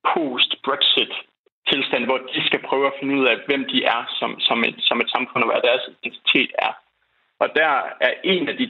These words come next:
ting, som de er nødt til at forholde sig til, og som de også måske begynder at forholde sig til nu, ikke, det er, hvordan skal de forstå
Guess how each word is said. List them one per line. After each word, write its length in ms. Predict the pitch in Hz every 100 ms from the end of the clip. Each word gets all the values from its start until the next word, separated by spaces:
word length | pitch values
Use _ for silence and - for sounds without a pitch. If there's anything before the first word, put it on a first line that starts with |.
| -
ting, 100 | 143 127
som 80 | 123 117
de 80 | 139
er 100 | 139
nødt 140 | 139
til 100 | 127
at 60 | -
forholde 260 | 127 139 135
sig 80 | -
til, 100 | - 113
og 40 | -
som 120 | 113
de 120 | - 107
også 120 | - - - _ -
måske 180 | 147 196 165
begynder 200 | 165 151
at 60 | 156
forholde 180 | 143 139
sig 80 | -
til 120 | 135
nu, 100 | 143 156
ikke, 120 | - - - -
det 100 | 156 - 131
er, 80 | 143 - - _ _ _ _ _ - 147 - _
hvordan 220 | 139 139 135
skal 160 | -
de 120 | 135 131
forstå 180 | -